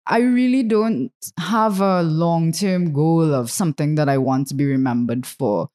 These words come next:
You know, I really try to do things, and I have always, I think, wanted to just do things that I felt strongly about, you know, and whether that meant strongly in a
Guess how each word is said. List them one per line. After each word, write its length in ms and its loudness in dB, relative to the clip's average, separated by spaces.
You 80 0
know, 180 2
I 160 2
really 840 2
try 540 0
to 120 -2
do 240 0
things, 680 0
and 160 2
I 300 0
have 520 0
always, 680 2
I 80 2
think, 360 0
wanted 520 2
to 100 -2
just 320 -2
do 120 2
things 580 0
that 140 0
I 80 0
felt 440 -2
strongly 580 0
about, 600 -6
you 140 0
know, 320 0
and 400 0
whether 440 2
that 240 0
meant 340 0
strongly 680 -2
in 140 -2
a 140 -4